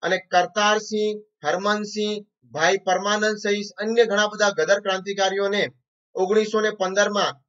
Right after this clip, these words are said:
લાહોર ષડયંત્ર કેસ, આ ઘટનાને કયા નામ ઓળખાય છે મિત્રો? લાહોર ષડયંત્ર કેસ સુનાવણીમાં આ લોકોને વિશેષ અલા-, અદાલત દ્વારા આ લોકો પર કેસ ચલાવવા આવ્યો, ચલાવવામાં આવ્યો. આ લોકોને દોષી ઠેરવવામાં આવ્યા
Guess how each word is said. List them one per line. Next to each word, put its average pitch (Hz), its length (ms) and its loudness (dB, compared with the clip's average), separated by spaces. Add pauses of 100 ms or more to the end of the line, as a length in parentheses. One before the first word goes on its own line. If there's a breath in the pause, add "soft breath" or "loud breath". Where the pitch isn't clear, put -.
(100)
લાહોર 170 640 4
ષડયંત્ર 208 480 0
કેસ, 170 280 -6 (100)
આ 196 80 2
ઘટનાને 202 400 0
કયા 214 180 4
નામ 226 160 2
ઓળખાય 220 280 4
છે 220 80 -2
મિત્રો? 220 300 2 (380)
લાહોર 185 500 4
ષડયંત્ર 214 440 0
કેસ 214 300 0 (400)
સુનાવણીમાં 214 680 2 (440)
આ 196 140 2
લોકોને 214 480 2 (300)
વિશેષ 185 480 2
અલા-, 214 360 2
અદાલત 208 320 4
દ્વારા 196 400 2 (240)
આ 190 100 2
લોકો 220 280 4
પર 220 100 0
કેસ 226 360 2
ચલાવવા 185 320 4
આવ્યો, 147 260 -2 (180)
ચલાવવામાં 190 520 2
આવ્યો. 139 200 -6
આ 185 180 0
લોકોને 214 320 2
દોષી 214 280 2
ઠેરવવામાં 202 500 2
આવ્યા 165 260 0